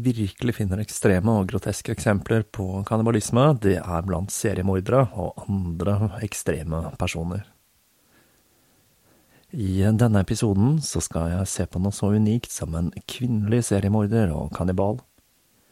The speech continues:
Selv om hun ble født kun tre år etter, eh, Sveriges, eh, forsøk på å nå Nordpolen i den sagnomsuste ballongen Ørnen, så er denne historien rett og slett litt ullen. Mye av årsaken til dette er nok at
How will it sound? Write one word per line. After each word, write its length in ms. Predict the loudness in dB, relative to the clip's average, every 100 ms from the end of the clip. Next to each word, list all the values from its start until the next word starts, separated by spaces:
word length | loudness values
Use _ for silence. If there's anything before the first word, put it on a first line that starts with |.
| _ _ _ _ _ _ _ _ _
Selv 300 | -10 -6 -4
om 80 | 0
hun 140 | 2
ble 80 | 2
født 300 | 0 -2 -4 -14
kun 300 | -10 -8 -4 -6 -6
tre 300 | -2 0 2
år 380 | 0 0 0 -2
etter, 240 | -4 -6 -4
eh, 240 | -2 -2
Sveriges, 680 | -2 -4 -2 -2 -4 -6 -2
eh, 160 | 0 0
forsøk 440 | -2 0 0 -2
på 180 | -6 -6
å 60 | -2
nå 240 | 0 2
Nordpolen 720 | 4 4 4 2 2 4 4 2
i 60 |
den 280 | 0 -2 -2
sagnomsuste 960 | -2 2 2 4 2 2 0 0 2 2
ballongen 400 | 6 6 6 4
Ørnen, 560 | 4 6 8 8 6 6 -2 -20 -18 -18
så 180 | -4 0
er 80 | 2
denne 180 | 4 2
historien 480 | 0 0 2 2 2
rett 220 | 0 -4
og 80 | -6
slett 180 | -4 -2
litt 160 | -2 -2
ullen. 400 | -2 -2 -4 -8 _ _ _ -20 -20 -20 _ _ 0
Mye 160 | 2
av 140 | 4 4
årsaken 400 | 2 -2 0 0
til 80 | 2
dette 220 | 0 4 2
er 220 | 2 -4
nok 220 | -4 -6 -6
at 220 | -6 0